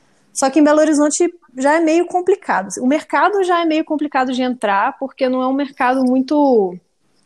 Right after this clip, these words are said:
não são muitos profissionais e não são muitas editoras,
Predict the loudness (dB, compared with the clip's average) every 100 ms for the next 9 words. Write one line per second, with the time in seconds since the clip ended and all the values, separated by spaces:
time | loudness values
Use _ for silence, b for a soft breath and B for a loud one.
0 | _ _ _ -6 -2 2 4 4 2 0
1 | -2 -2 -2 -4 -2 -2 0 0 0 0
2 | 0 -4 -8 -8 -4 -2 -2 -2 -2 0
3 | 0 0 0 0 0 0 -2 2 4 6
4 | 6 6 4 2